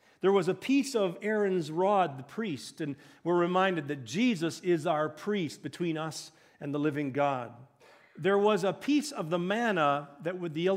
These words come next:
Israelites had in the wilderness, yet it did not rot, and it is a reminder that Jesus is the bread from heaven, the bread of life for our souls.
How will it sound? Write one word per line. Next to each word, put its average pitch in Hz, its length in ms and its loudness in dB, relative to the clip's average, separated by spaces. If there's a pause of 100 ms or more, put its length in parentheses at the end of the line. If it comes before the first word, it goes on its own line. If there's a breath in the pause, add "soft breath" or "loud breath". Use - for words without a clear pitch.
Israelites 175 580 0
had 185 400 -4
in 170 140 -4
the 165 80 0
wilderness, 170 500 -2 (220 loud breath)
yet 185 160 2
it 190 120 -4
did 202 200 -2
not 208 280 0
rot, 175 440 2
and 180 260 -6
it 190 140 -6
is 180 120 -2
a 175 60 0
reminder 180 520 0
that 147 180 -6
Jesus 143 760 -4 (340 soft breath)
is 156 220 -6
the 143 140 -6
bread 151 600 -2
from 139 200 -8
heaven, 131 380 -6
the 127 60 -10
bread 135 280 -6
of 120 140 -8
life 123 360 -6
for 131 140 -12
our 113 100 -10
souls. 117 680 -14